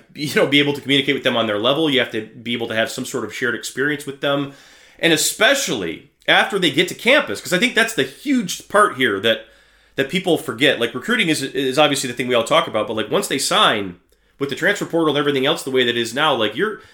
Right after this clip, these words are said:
if you don't have that, like, really good, tight, you know, bond, you're gonna get rated,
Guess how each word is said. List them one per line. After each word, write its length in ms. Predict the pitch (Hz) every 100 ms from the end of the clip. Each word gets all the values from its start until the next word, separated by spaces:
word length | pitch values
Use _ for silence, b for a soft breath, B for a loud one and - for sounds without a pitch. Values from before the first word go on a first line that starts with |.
| b b b
if 160 | - 135
you 120 | 196
don't 240 | 233 220 127
have 420 | 170 196 165 123
that, 180 | 127 120
like, 220 | 107 104
really 380 | 117 165 170 131
good, 300 | 113 151 -
tight, 380 | 139 147 135 - _ -
you 80 | 113
know, 100 | 95
bond, 360 | 131 170 120
you're 140 | 127 214
gonna 120 | 127
get 180 | 101 101
rated, 440 | 160 110 - -